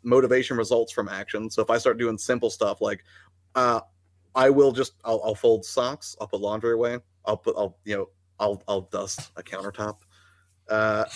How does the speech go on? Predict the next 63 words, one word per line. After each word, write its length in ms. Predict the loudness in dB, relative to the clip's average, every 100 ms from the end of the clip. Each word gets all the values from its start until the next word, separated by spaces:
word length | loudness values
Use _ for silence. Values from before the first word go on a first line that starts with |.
| -2
and 160 | 2 4
then 200 | 2 0
slowly 420 | 4 6 8 6
I 80 | 4
start 260 | 2 2
kinda 200 | 2 -4
getting 340 | -2 -2 -2 -4
in 140 | -4
the 60 | 0
rhythm 240 | 0 -2
of 100 | -4
action. 420 | -2 0 -2 -6
Then 100 | -6
I 60 | -6
start 320 | -4 -4 -2
getting 240 | -4 -2
emboldened, 420 | -4 -2 0 -2 -6
'cause 80 |
it's 120 | -4 -2
like, 160 | -2 -4 -6 2
there's, 100 | 2
like, 140 | 4
this 120 | 0
loop 360 | 2 2 2 2
in 60 |
your 120 | 0 -2
brain, 320 | -2 -4 -6
right? 180 | -2 0
Every 140 | 0
time 220 | 0 0
you 40 | 0
successfully 540 | -2 0 0 0 -4
do 140 | -4
something, 440 | -4 -2 0 -2 -4 _ -4
the 100 | 0
reward 380 | 0 2 2 0
center 160 | -2
of 20 |
your 120 | -2 -4
brain's 360 | -4 -4 -6
gonna 140 | -6 -4
light 260 | -4 -4
up 220 | -4 -6 _ _
and 80 | -6
it 80 | -4
feels 300 | 0 0 0
good. 300 | -2 0 2
And 120 | 0
then 60 | -2
you 100 | -2
want 220 | -2 -2
more 160 | 0 2
of 80 |
it. 140 | 2 0 -10 -4
So 100 | -2
then 80 |
you 60 | 0
start 160 | 0 0
trying 160 | -2
to 60 | 0
tackle 340 | -2 0 0
bigger 240 | 0 -2 -4
things. 380 | -6 -6 -10